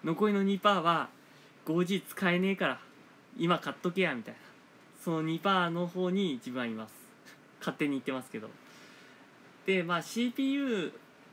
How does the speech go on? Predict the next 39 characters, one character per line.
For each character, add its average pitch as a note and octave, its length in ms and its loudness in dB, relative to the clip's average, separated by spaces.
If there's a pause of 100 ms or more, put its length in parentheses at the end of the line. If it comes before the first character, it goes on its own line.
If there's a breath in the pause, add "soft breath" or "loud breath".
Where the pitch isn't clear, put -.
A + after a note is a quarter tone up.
(800)
ー D#3+ 40 -8
の E3+ 200 -2
ね、 D#3 400 -2
や D3+ 100 -2
っ D3+ 40 -10
ぱ D#3 140 -4
り D3 80 0
ね、 B2+ 280 -2
エ F#3+ 80 2 (160)
ー F3+ 80 -2
十 F#3+ 300 0
四、 F#3+ 260 -2 (960)
エ - 20 -4
ー G3+ 240 2
十 E3+ 200 -2
四 F#3 220 2
チ G3 120 -8
ッ F3+ 40 -6 (160)
プ C3+ 200 -2
は、 C#3 320 -2 (1160)
や C#3 160 -2
ば D#3+ 120 0
い E3+ 80 2
ら E3+ 120 0
し E3 160 -4
い A#2 40 -2
ね。 A2 160 -10 (2000)
こ F#3 100 -4
こ F#3+ 140 -2
は、 G3 320 2 (1400)
え B2+ 840 -4
ー、 - 320 -16
そ E3+ 200 0
う C3 40 -2
な A2+ 120 -4
ん G#2+ 80 -12
で G#2+ 60 -16
す - 140 -14
よ。 A2 160 -8